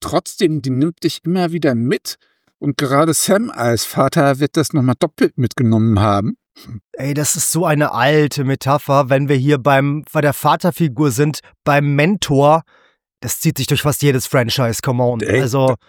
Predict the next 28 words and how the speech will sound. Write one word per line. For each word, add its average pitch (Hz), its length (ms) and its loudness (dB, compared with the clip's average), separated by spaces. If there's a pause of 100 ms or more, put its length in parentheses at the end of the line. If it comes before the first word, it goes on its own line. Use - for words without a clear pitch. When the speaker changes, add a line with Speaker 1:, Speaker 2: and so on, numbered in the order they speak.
(280)
Speaker 1:
Disney 175 280 2
lebt 156 300 0
davon. 131 400 -2 (380)
Disney 175 260 -2
lebt 160 240 -2
davon, 160 320 -4
mindestens 135 400 -4
am 127 120 -8
Anfang 135 340 -8
mal 120 160 -6
eine 131 420 -8 (800)
Elternfigur 139 640 0
zu - 140 -2
töten. 127 540 -2
Ja, 165 380 0 (120)
natürlich. 208 440 -2
Speaker 2:
Fast 170 260 0
jedes 202 240 2
Franchise 196 580 0
hat 139 160 2
das. 135 300 0
Und 143 280 -2
das 151 180 0
ist 196 160 -4
so 185 140 0
alt 156 280 0
wie, 165 400 2
ja, 143 260 2